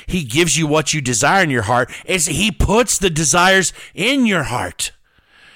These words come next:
He begins to give you his desires.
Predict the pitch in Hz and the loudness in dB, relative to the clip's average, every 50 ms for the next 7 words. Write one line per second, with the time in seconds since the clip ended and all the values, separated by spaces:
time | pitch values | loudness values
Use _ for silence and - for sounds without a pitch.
0 | - - _ - 151 196 208 190 160 196 165 131 151 196 233 240 208 - - 196 | -20 -18 _ -4 -2 0 0 0 0 -2 -2 0 0 2 2 2 0 0 -2 -2
1 | 175 147 107 131 208 254 277 202 196 202 196 175 165 160 208 240 240 185 - 208 | -4 -4 -4 -2 0 0 0 0 0 0 0 0 2 2 2 0 0 -2 -2 -2
2 | 180 - - 147 127 123 110 98 - - - - - - - | -2 0 -2 -2 -2 -4 -6 -6 -8 -8 -6 -6 -6 -6 -8